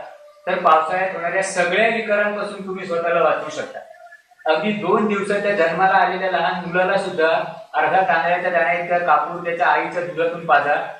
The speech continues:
त्याची पण शरीराची रोगप्रतिकारक शक्ती वाढते. किती सोपे सोपे इलाज आपल्या पूर्वजांनी सांगून ठेवलेले आहेत, पण आम्हाला डॉक्टरला भेटल्याशिवाय चैनच पडत नाही. किती सोप्या गोष्टी, पण ह्या करायला आमच्याकडे वेळ नसतो.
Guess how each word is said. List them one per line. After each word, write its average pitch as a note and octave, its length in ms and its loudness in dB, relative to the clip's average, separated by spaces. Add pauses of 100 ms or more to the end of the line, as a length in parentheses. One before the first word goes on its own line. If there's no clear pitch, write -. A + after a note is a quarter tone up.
(100)
त्याची D3+ 220 -6
पण E3+ 340 -4
शरीराची E3+ 400 0
रोगप्रतिकारक D#3 760 0
शक्ती - 200 -6
वाढते. - 400 2 (460)
किती F#3 260 -6
सोपे F#3 420 0
सोपे F#3+ 300 -2
इलाज F#3 320 2
आपल्या F3 260 0
पूर्वजांनी E3+ 460 -6
सांगून D#3 300 0
ठेवलेले C3+ 300 -2
आहेत, G2 200 -4 (500)
पण E3 100 4
आम्हाला E3+ 520 4
डॉक्टरला F#3+ 400 0
भेटल्याशिवाय F3 760 0 (380)
चैनच A3+ 360 -2
पडत F3+ 240 2
नाही. - 200 -6 (1300)
किती G3+ 220 -2
सोप्या G#3+ 320 4
गोष्टी, G3 300 0
पण G3+ 100 0
ह्या F#3 180 2
करायला G3 320 2
आमच्याकडे F#3+ 460 0
वेळ G3+ 220 0
नसतो. - 260 -2